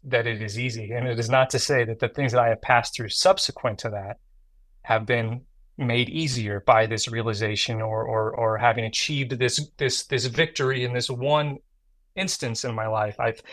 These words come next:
passed through unemployment, years of unemployment that have been very, very difficult, and which I have gotten to a very low place.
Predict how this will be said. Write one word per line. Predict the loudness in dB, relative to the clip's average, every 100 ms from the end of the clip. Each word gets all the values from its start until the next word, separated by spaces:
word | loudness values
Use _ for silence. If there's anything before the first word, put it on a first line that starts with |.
| -20 0
passed | 4 4 4
through | 4
unemployment, | 4 4 2 2 2 0 -8 -16 _ -20 -4
years | 4 4 4
of | 4
unemployment | 4 2 -4 -6 -6 -12 -4
that | -2
have | 0 0
been | -2 -2 -8 _ _ _ _ -20 _ _
very, | 4 6
very | 4 2
difficult, | 2 -4 0 0 0 -4
and | -4 -4 -6 -6
which | -4 0
I | 2
have | 2 -2 -4 -16 _ _ _ _ _ _ _
gotten | 2 2 2
to | -2
a | 0
very | 2 4
low | 6 4
place. | 4 2 2 -2 -10